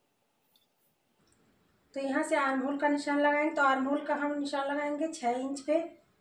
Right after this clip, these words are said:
इस तरह से इसको, इस line को सीधा कर लेंगे इस तरह से। उसके बाद यहाँ से भी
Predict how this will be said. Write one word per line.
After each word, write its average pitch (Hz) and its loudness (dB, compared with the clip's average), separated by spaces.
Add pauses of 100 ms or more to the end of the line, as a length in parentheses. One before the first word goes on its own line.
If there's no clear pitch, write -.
(540)
इस 262 -14
तरह 277 0
से 294 -4 (180)
इसको, 277 -6 (240)
इस 285 -8
line 247 0
को 294 -4
सीधा 240 -4
कर 269 -4
लेंगे 269 -2
इस 269 -8
तरह 269 -2
से। 294 -2 (1000)
उसके 254 -6
बाद 302 0
यहाँ 247 -4
से 302 -2
भी 277 -2